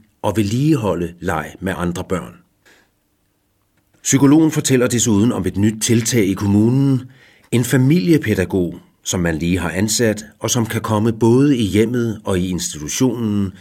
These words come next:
uden at der oprettes en sag. Psykologen foreslår, at familiepædagogen kommer i børnehaven og snakker med Sanne og prøver at tilbyde sin hjælp. Desuden foreslår hun, at hun selv kommer og laver et par observationer af Martin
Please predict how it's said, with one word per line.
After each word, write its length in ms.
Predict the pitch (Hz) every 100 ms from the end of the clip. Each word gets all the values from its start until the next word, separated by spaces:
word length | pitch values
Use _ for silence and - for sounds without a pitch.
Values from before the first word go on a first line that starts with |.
| - -
uden 400 | 127 143 156 -
at 160 | 117
der 60 | 110
oprettes 560 | - 78 80 73 80 -
en 140 | 90
sag. 400 | - 104 60 - _ _ _ _ _ _ _ _ _ _ _ _
Psykologen 460 | - 113 110 127 110
foreslår, 540 | 113 101 117 117 90
at 120 | 87
familiepædagogen 880 | 92 87 107 101 101 90 90 92 80
kommer 280 | - 98 92
i 60 | 85
børnehaven 680 | 87 87 113 113 95 92 87
og 100 | -
snakker 320 | 87 80 92
med 100 | 76
Sanne 520 | - 95 101 113 117 - _
og 120 | - -
prøver 300 | 113 101 104
at 120 | 104
tilbyde 440 | - 82 87 82
sin 180 | - 98
hjælp. 300 | 104 101 - _ _ _ _ _ _ _ _ _ _ _ _ _ _ -
Desuden 340 | 143 165 180
foreslår 540 | 175 120 113 123 113 90
hun, 340 | 92 90 76 -
at 160 | 85
hun 100 | 90
selv 260 | 87 135 120
kommer 300 | 104 95 95
og 200 | 90 87
laver 320 | 82 80 95
et 60 | 101
par 180 | 98 82
observationer 680 | - 90 - - 113 107
af 140 | 87 76
Martin 640 | 82 107 110 117 107 107